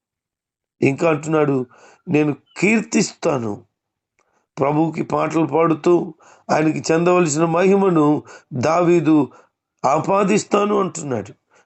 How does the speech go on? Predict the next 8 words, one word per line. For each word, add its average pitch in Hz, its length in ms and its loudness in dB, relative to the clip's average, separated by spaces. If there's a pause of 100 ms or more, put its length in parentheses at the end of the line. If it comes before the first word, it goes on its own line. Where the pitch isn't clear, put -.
(120)
మరి 139 160 0
నీ 156 180 0
జీవితంలో 175 540 0
ప్రభును 170 380 -2
స్తుతించగలుగుతున్నావా? 180 1300 0 (760)
ఆయన 160 240 0
గురించిన 180 420 0
ఇతరులకి 175 720 0